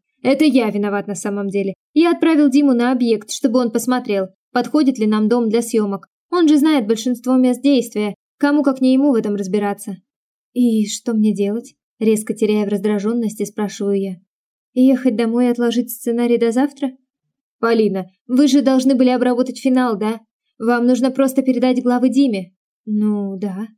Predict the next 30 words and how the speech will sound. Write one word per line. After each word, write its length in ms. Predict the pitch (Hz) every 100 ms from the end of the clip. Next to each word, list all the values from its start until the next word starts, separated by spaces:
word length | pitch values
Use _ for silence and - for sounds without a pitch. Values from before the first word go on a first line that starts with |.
| _ _
осторожно 520 | 220 214 214 208 208
подтвердила 520 | 208 - - 185 202 202
я. 200 | 202 190 _ _ _ _
«Так, 160 | 339 339
может, 240 | 370 294
вы 80 | 302
доедете 460 | 302 311 262 262 277
до 160 | 269
объекта, 460 | 254 269 277 240 190 _ -
заодно 360 | 220 277 320
тоже 240 | 277 262 254
посмотрите, 600 | 233 220 233 220 220 233
подходит 480 | 226 - 269 262
ли 80 | 226
нам 200 | 214 220
та 160 | 226 247
локация 500 | 220 220 233 240 208
для 140 | 202
съемок. 440 | 196 208 208 208 - _ _ -
Там 220 | 151 220
замечательный 640 | 247 269 285 254 220 220
концертный 540 | 220 233 233 220 240 254
зал, 280 | 226 190
вполне 380 | 180 233 226 269
для 140 | 233 214
сцен 280 | 220 240
репетиции 600 | 247 233 208 233 247 220
вашей 320 | 202 214 226 208
Аси 240 | 214 214
подходит. 500 | 202 - 196 190 180